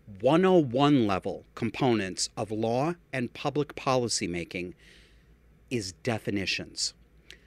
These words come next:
I can't, uh, unless you have experience, uh,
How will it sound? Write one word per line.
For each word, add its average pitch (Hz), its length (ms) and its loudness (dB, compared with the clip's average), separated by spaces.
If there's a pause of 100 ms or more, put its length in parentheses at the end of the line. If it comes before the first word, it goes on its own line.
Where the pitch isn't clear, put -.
(200)
I 127 140 2
can't, 160 400 -2 (1120)
uh, 185 80 2 (160)
unless 160 360 4
you 208 120 4
have 190 240 4
experience, 147 920 4 (300)
uh, - 340 -18